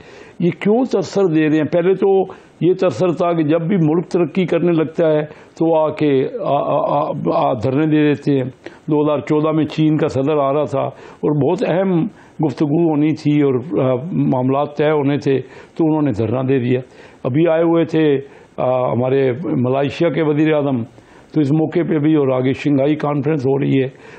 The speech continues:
और आज ये, आ, आ, फ़लस्तीन की conference हुई है। तो ये सारी चीज़ें indicate कर रही हैं कि ये कोई, वो देखिए ना, इस वक्त तो कॉन्फ्रेंसों में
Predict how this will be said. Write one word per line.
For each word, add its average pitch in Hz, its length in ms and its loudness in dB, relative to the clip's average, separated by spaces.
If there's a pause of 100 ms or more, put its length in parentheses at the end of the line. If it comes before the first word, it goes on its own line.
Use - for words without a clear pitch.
(140)
और 131 280 0
आज 156 120 0
ये, 143 500 2
आ, 147 360 -4
आ, 131 640 -4 (540)
फ़लस्तीन 151 560 0
की 156 240 0
conference 143 540 -4
हुई 131 200 0
है। 127 80 0 (520)
तो 208 100 0
ये 202 220 2
सारी 160 360 0
चीज़ें 190 280 2
indicate 196 520 0
कर 180 220 0
रही 156 220 2
हैं 151 320 2
कि 190 100 0
ये 196 160 2
कोई, 214 240 -2 (460)
वो 175 120 0
देखिए 180 240 0
ना, 247 80 2
इस 185 140 0
वक्त 208 300 0
तो 233 320 2
कॉन्फ्रेंसों 190 720 0
में 202 340 0